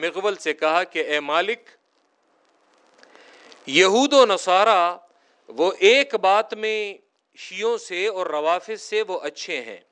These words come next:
یہودیوں سے جب پوچھا گیا کہ تمہارے دین میں حضرت موسیٰ علیہ السلام کے بعد سب سے بہترین لوگ کون ہیں، تو انہوں نے کہا کہ حضرت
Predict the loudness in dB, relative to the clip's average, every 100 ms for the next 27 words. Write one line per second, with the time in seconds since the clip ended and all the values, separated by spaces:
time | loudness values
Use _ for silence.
0 | _ _ _ _ _ _ _ _ _ _
1 | _ _ _ 0 4 4 4 2 0 0
2 | 0 0 -2 -4 -10 0 0 0 2 2
3 | 2 -4 -8 -6 -4 -2 -2 -6 -12 -14
4 | -12 -10 -8 -10 -12 _ _ _ _ _
5 | _ _ _ _ _ _ _ _ 0 4
6 | 6 6 4 2 0 2 6 6 4 0
7 | -2 -2 0 0 -2 -6 -4 0 0 0
8 | -4 -6 -6 -6 -6 -8 -8 -10 -8 -10
9 | -4 -2 -2 -2 0 0 -2 -8 -10 -14
10 | _ _ _ _ _ _ _ _ _ _
11 | _ -4 -2 0 4 4 4 0 0 0
12 | 0 -2 -4 -4 -6